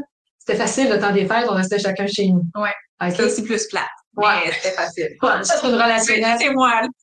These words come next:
Speaker 1: C'est vraiment plus plat,
Speaker 2: Oui.
Speaker 1: effectivement. Alors, mais là, maintenant qu'on peut de nouveau, hein, aller de maisonnée en maisonnée à tous les soirs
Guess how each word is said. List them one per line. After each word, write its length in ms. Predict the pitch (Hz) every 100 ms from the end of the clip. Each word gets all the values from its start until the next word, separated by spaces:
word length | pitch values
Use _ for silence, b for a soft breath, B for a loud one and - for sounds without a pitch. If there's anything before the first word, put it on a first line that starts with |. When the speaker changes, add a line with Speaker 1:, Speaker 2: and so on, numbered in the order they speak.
| -
Speaker 1:
C'est 180 | 240 226
vraiment 340 | 233 247 247
plus 220 | 240 -
plat, 240 | 240 196 -
Speaker 2:
Oui. 60 | 240 233
Speaker 1:
effectivement. 440 | 240 220 185 180 - - _ _ _ _ _ -
Alors, 320 | 180 214 262
mais 180 | 202 180
là, 160 | 247
maintenant 440 | 359 240 226 262 311
qu'on 260 | 226 226 190
peut 120 | 240
de 120 | 202
nouveau, 520 | 240 247 190 254 320 208
hein, 420 | 233 220 165 170
aller 720 | 190 202 196 226 226 226 226 185
de 60 | 185
maisonnée 460 | 185 208 214 190
en 100 | 208
maisonnée 600 | 190 185 185 170 190 226
à 80 | 190
tous 160 | 185 240
les 80 | 202
soirs 260 | 185 208